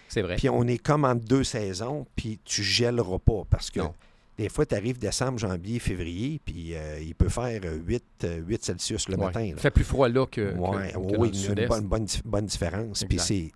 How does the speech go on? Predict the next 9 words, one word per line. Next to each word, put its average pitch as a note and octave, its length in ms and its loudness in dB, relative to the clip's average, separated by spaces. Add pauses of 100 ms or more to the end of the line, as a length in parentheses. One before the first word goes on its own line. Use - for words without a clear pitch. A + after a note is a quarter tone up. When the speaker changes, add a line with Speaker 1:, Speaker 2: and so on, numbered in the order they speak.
(100)
Speaker 2:
c'est, - 200 -6 (800)
c'est B2+ 200 -2
comme E3+ 460 4 (1300)
une D3 160 2
coche - 460 2
de A#2+ 80 0
plus - 220 -4
rough F#2+ 340 -6
encore. - 500 -14